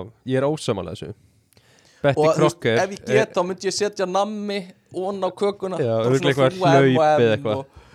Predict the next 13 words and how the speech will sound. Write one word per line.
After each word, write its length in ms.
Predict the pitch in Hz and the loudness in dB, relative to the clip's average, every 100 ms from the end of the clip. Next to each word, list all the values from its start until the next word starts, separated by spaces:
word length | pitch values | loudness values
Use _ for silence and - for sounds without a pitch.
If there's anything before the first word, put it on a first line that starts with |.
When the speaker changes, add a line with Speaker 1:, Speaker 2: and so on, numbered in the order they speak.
| - - | -18 -2
Speaker 2:
og, 340 | 160 147 - - _ - 202 | 0 0 -6 -20 _ -16 -4
já, 180 | 220 208 202 | 2 4 4
má 120 | 190 175 | 4 4
alveg 260 | 175 170 | 2 0
vera 160 | 165 160 | -2 0
nokkur 300 | 156 123 151 | -2 -2 -6
Speaker 1:
Skítless. 320 | - 190 190 | 0 2 2
Speaker 2:
hlaup 320 | 180 175 - 151 | 0 -2 -6 -6
og 80 | 147 | -4
bara, 320 | 151 - - _ _ _ | -6 -10 -20 _ _ _
þú 80 | 147 | -8
veist, 200 | 156 - | -8 -6
því 120 | 180 | -6